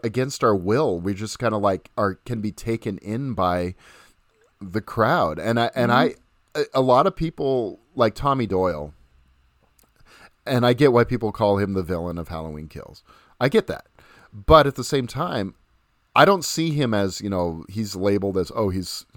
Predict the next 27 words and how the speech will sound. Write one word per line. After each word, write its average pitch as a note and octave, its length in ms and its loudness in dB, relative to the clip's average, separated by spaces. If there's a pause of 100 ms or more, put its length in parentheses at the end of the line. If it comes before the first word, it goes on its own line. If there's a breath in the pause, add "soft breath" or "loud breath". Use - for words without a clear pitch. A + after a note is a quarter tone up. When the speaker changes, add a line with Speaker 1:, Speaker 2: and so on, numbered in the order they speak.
(140)
Speaker 1:
total G2+ 320 -2
maga E2+ 440 -8
guy," E2 280 -6
or D#2 120 -6
this F#2 240 -8
or F#2 60 -6
that. F2+ 180 -8
I B2+ 100 -2
don't F#3 280 -4 (160)
see A#3 520 -8
that G2 400 0
Speaker 2:
No. A2 60 -6
Speaker 1:
entirely F2+ 640 -4
with D#2 200 -12
Tommy. C#2+ 580 -10 (340 loud breath)
What B2+ 160 4
I C3 100 6
see F3 280 -6
with F3+ 200 -2
Tommy A#2+ 500 -4
is F2+ 280 -6
just - 320 -6
a G#2 40 -2
guy G2 340 0
who's F#2+ 200 -8
afraid. F#2 680 -6 (320 soft breath)
Speaker 2:
Yeah. E4 100 -4